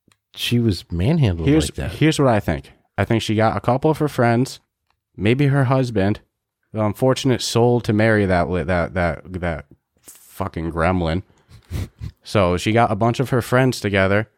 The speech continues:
Speaker 2: They hit record on their headset, and they, they, they frickin' role played for ten minutes.
Speaker 1: Role played.
Speaker 2: And she consented,
Speaker 1: Oh,
Speaker 2: and she's
Speaker 1: man.
Speaker 2: like, "All right, I'll take off my, my," s-, and look, the article that she posted this on, they posted the video of them saying lewd comments and
Speaker 1: Yeah.
Speaker 2: drinking vodka.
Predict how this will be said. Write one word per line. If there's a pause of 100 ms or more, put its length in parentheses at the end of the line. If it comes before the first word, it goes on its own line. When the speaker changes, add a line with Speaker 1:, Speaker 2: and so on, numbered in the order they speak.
(180)
Speaker 2:
They
hit
record
on
their
headset, (520)
and
they,
they,
they
frickin'
role
played (280)
for
ten
minutes.
Speaker 1:
Role
played.
Speaker 2:
And
she
consented,
Speaker 1:
Oh,
Speaker 2:
and
she's
Speaker 1:
man.
Speaker 2:
like,
"All
right,
I'll
take
off
my, (380)
my,"
s-,
and
look,
the
article
that
she
posted
this
on, (460)
they
posted
the
video
of
them
saying
lewd
comments
and
Speaker 1:
Yeah.
Speaker 2:
drinking
vodka.